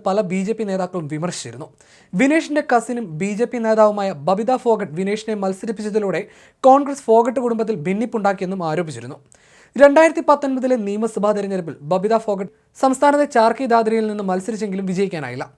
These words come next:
ഹരിയാനയിൽ രാഷ്ട്രീയത്തിലിറങ്ങുന്ന രണ്ടാമത്തെ പ്രമുഖ വനിതാ ഗുസ്തി താരമാണ് വിനേഷ് ഫോഗട്ട്. കൊമേഴ്ഷ്യൽ പൈലറ്റും മുൻ സൈനിക ക്യാപ്റ്റനുമായ യോഗേഷ് ഭൈരഗിയെ ബി ജെ പി വിനേഷിന്റെ എതിരാളിയാക്കിയെങ്കിലും ഫലമുണ്ടായില്ല.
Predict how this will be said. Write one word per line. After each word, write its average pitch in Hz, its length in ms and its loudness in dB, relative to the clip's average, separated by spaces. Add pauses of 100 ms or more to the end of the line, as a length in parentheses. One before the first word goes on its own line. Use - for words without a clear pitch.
(340)
ഹരിയാനയിൽ 294 540 4 (180)
രാഷ്ട്രീയത്തിലിറങ്ങുന്ന 233 760 0
രണ്ടാമത്തെ 214 480 -2
പ്രമുഖ 202 340 -4
വനിതാ 190 300 -2
ഗുസ്തി 180 300 -6
താരമാണ് 165 420 -4
വിനേഷ് 160 300 -8
ഫോഗട്ട്. - 600 -12 (160)
കൊമേഴ്ഷ്യൽ 320 460 4
പൈലറ്റും 269 520 -2 (300)
മുൻ 277 160 0 (180)
സൈനിക 262 360 0
ക്യാപ്റ്റനുമായ 240 540 -2 (100)
യോഗേഷ് 196 460 -2
ഭൈരഗിയെ 185 400 -2 (120)
ബി 180 200 -6
ജെ 202 120 -2
പി 233 140 -4
വിനേഷിന്റെ 208 500 -4
എതിരാളിയാക്കിയെങ്കിലും 190 840 0
ഫലമുണ്ടായില്ല. 143 640 -6